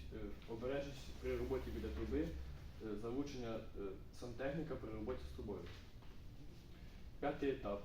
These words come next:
Монтаж натяжної стелі та встановлення люстри. Залучення майстра електрика, електрика при роботі з проводкою. Е, поверхня стелі. Повне по-, е, повне покриття натяжною стелею. Важливо, перед початком,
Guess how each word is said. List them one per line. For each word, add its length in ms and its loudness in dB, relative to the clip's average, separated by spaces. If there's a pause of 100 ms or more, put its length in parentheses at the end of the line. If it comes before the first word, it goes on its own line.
(180)
Монтаж 420 2
натяжної 400 0
стелі 280 2
та 120 0
встановлення 520 0
люстри. 360 -2 (580)
Залучення 420 2
майстра 420 2
електрика, 600 2 (200)
електрика 480 0
при 220 -2
роботі 420 0
з 40 -6
проводкою. 540 0 (160)
Е, 20 0 (200)
поверхня 520 2
стелі. 300 -2 (340)
Повне 220 6
по-, 160 0
е, 300 2
повне 260 4 (260)
покриття 460 0
натяжною 420 0
стелею. 380 -2 (360)
Важливо, 380 4
перед 220 2
початком, 480 0